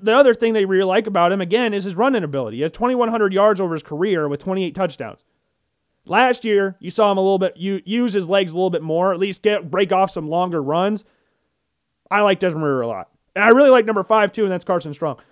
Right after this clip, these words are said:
I think Carson Strong, though I, this, be, listen to how I word this, okay? I think Carson Strong throws the best deep ball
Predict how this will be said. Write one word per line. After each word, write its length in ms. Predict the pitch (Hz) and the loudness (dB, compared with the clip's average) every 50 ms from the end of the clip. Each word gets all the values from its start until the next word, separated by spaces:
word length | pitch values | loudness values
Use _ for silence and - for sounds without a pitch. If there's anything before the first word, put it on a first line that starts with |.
| _ _ _ | _ _ _
I 160 | 196 226 285 | 2 4 4
think 160 | 311 311 254 | 4 2 0
Carson 380 | - 220 240 247 220 220 208 190 | -2 2 2 2 2 0 -4 -8
Strong, 500 | - - - 175 180 170 160 147 139 135 _ _ - | -8 -6 -4 -2 0 0 -2 -2 -6 -10 _ _ 0
though 200 | 202 226 254 277 | 4 6 6 6
I, 220 | 262 247 226 214 - _ _ _ _ _ _ _ _ | 6 4 2 0 -6 _ _ _ _ _ _ _ _
this, 260 | - 175 220 220 180 175 175 - _ _ _ _ _ _ - 156 _ _ | 2 4 4 4 4 -2 -14 -20 _ _ _ _ _ _ -20 -20 _ _
be, 220 | - 214 233 160 170 165 151 143 | -8 -8 -8 -8 -12 -18 -20 -8
listen 380 | 165 202 254 269 254 277 277 | 2 2 2 4 4 0 -2
to 100 | 269 254 | -2 -2
how 240 | 240 247 226 226 220 | -2 0 2 4 4
I 60 | 214 | 4
word 320 | 196 185 190 185 180 151 127 | 4 2 2 0 0 -2 -6
this, 220 | 123 104 - - 95 | -10 -14 -14 -16 -18
okay? 300 | 110 - 139 143 156 147 _ _ _ _ _ _ _ _ _ _ _ _ _ _ _ _ _ - | -12 -8 -6 -6 -6 -8 _ _ _ _ _ _ _ _ _ _ _ _ _ _ _ _ _ -2
I 120 | - 226 | 2 4
think 200 | 269 285 294 240 | 4 4 2 0
Carson 340 | - 226 240 233 208 185 208 | -2 -2 0 0 0 -2 -6
Strong 540 | 196 - - 196 190 185 180 175 170 160 143 - _ _ _ _ _ _ _ _ _ | -10 -6 -4 -2 -2 0 0 -2 -4 -6 -10 -16 _ _ _ _ _ _ _ _ _
throws 300 | - 202 208 208 190 147 | -2 2 2 2 0 0
the 160 | 151 196 214 | -4 -8 -8
best 400 | 196 160 214 226 240 233 147 131 | -2 0 2 2 2 0 -6 -8
deep 260 | 135 208 214 - - | -8 -8 -8 -8 -8
ball 460 | 151 175 175 175 170 165 160 - _ | -4 -2 0 2 2 0 -2 -4 _